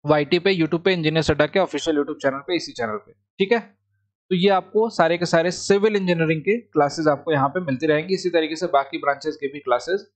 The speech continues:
arrange की गई हैं। इसके अलावा जो भी बच्चे जेई के बेसिक से एडवांस तक के पूरे के पूरे concept clear करना चाहते हैं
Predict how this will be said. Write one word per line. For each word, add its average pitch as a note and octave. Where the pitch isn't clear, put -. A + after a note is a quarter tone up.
arrange C#3+
की A#2
गई G#2+
हैं। G2+
इसके F#3
अलावा D3+
जो E3+
भी A3+
बच्चे G#3
जेई F#3+
के A3+
बेसिक G3
से G#3
एडवांस F3+
तक F#3
के F#3+
पूरे A3
के G3+
पूरे F#3
concept E3+
clear D3+
करना C#3
चाहते C3+
हैं D#3+